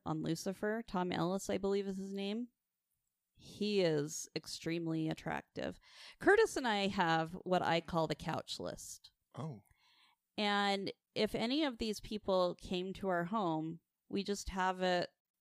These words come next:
Speaker 1: it would just be, it's just a rule that they get the bed and whoever,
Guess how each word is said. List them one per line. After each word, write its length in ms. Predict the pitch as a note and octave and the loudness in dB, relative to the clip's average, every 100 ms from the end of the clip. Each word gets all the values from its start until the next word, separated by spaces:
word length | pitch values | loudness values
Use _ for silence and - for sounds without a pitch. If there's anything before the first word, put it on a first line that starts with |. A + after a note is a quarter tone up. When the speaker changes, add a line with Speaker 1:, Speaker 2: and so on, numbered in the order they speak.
| _ _ _ | _ _ _
Speaker 1:
it 160 | - E3 | 2 4
would 120 | F#3+ | 4
just 200 | F#3+ F#3 | 0 0
be, 260 | G3 F#3 F3 | 0 0 0
it's 260 | - F3+ - | 0 0 0
just 240 | - F#3 | -4 -4
a 40 | F3+ | -2
rule 420 | F3+ G3 C#3+ D3+ | 2 4 4 4
that 240 | D#3+ D#3 - _ _ - | 0 0 -2 _ _ -18
they 280 | D#3 D#3 E3 | 0 4 6
get 180 | F3 - | 4 2
the 80 | |
bed 520 | E3+ D#3 D#3+ F3 A3 A#3+ _ _ _ _ - | 2 4 6 4 0 -4 _ _ _ _ -2
and 180 | E3+ E3 | 0 0
whoever, 920 | E3+ E3+ E3 E3 E3+ E3+ E3+ E3+ | 0 0 0 2 2 2 0 -4